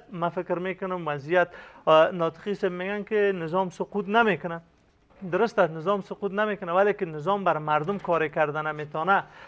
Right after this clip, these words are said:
طالب در هر نقطه‌ای از افغانستان هر کاری که دلش می‌شه انجام می‌ده.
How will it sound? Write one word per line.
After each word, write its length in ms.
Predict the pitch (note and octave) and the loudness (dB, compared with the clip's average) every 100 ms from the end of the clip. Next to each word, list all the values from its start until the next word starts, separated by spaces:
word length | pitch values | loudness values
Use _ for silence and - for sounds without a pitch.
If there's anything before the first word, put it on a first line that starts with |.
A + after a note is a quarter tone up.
| - | -2
طالب 340 | - E3+ G3+ E3 | 6 8 8 8
در 120 | F3 | 8
هر 200 | F#3 A3 | 10 10
نقطه‌ای 420 | F#3+ F3 F#3+ F#3+ | 6 2 4 6
از 160 | E3+ D#3 | 6 4
افغانستان 540 | D3+ D#3+ D3+ D3+ F#3+ | 2 0 -2 2 2
هر 180 | F3+ F3+ | 4 2
کاری 280 | F#3 F#3 F3 | 4 4 4
که 120 | E3+ | -2
دلش 280 | D3+ D3+ E3+ | -8 -10 -10
می‌شه 260 | D#3 D#3 | -8 -4
انجام 360 | D#3 D3+ D3 D3+ | -4 -4 -8 -8
می‌ده. 420 | D3+ D3+ G3 E3+ | -8 2 4 4